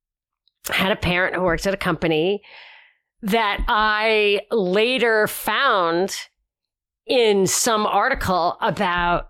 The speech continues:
an outed C I A agent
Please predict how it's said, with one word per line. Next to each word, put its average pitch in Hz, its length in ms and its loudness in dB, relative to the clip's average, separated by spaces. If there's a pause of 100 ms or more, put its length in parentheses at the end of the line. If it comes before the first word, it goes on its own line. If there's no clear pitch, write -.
an 190 240 0 (100)
outed 196 760 0 (680)
C 240 300 0
I 190 80 2
A 240 240 2
agent 151 640 -4